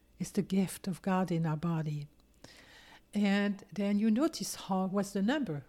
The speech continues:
You are nine, are you a six? And you keep addressing that emotion. And you just experience another release.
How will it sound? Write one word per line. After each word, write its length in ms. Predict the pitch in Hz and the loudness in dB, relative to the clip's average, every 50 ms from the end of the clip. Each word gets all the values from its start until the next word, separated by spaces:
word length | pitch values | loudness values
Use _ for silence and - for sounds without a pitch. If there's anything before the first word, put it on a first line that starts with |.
| - _ _ _ _ - | -18 _ _ _ _ -6
You 180 | 180 180 170 | -6 -4 -2
are 120 | 175 175 180 | -2 0 0
nine, 360 | 190 226 240 220 185 160 160 | 2 2 2 2 2 0 -2
are 60 | 175 | -2
you 160 | 170 160 151 | -4 -4 -4
a 40 | 151 | -4
six? 600 | - - - 302 359 - - - - - - - _ _ _ _ _ _ - - _ _ _ - - - | -6 -6 -4 -4 -4 -4 -6 -10 -10 -12 -14 -18 _ _ _ _ _ _ -20 -20 _ _ _ -16 -8 -4
And 120 | 185 185 | -2 -2
you 80 | 165 - | -2 -2
keep 300 | - - 202 - - - _ _ _ _ - | -2 -2 -2 -2 -4 -14 _ _ _ _ -2
addressing 600 | 180 160 - 196 226 262 254 - - 208 175 170 | -2 0 4 4 6 6 4 4 2 0 0 2
that 200 | 160 170 165 - | 2 2 2 2
emotion. 540 | 175 165 156 160 156 - - - 131 123 123 - - - - - _ - - - _ _ _ _ _ _ _ _ _ _ _ _ _ _ _ _ _ _ _ _ _ _ _ _ _ _ _ _ _ _ - | 2 0 0 0 -2 -4 -6 -10 -10 -12 -12 -16 -20 -20 -20 -20 _ -20 -20 -20 _ _ _ _ _ _ _ _ _ _ _ _ _ _ _ _ _ _ _ _ _ _ _ _ _ _ _ _ _ _ 2
And 260 | 208 190 190 185 185 | 6 8 8 8 8
you 180 | 175 190 196 190 | 6 6 4 4
just 340 | 190 - 180 180 - - - | 4 2 2 2 2 0 -4
experience 460 | - - - - 185 185 180 - - | -6 -6 -2 0 0 0 2 2 0
another 460 | 185 175 175 180 185 202 208 214 208 - - - - - | 0 2 2 2 2 2 2 0 0 -4 -12 -16 -6 0
release. 720 | 202 214 220 269 302 214 147 - - - - - - - | 4 4 6 6 6 4 4 0 -4 -6 -8 -8 -12 -16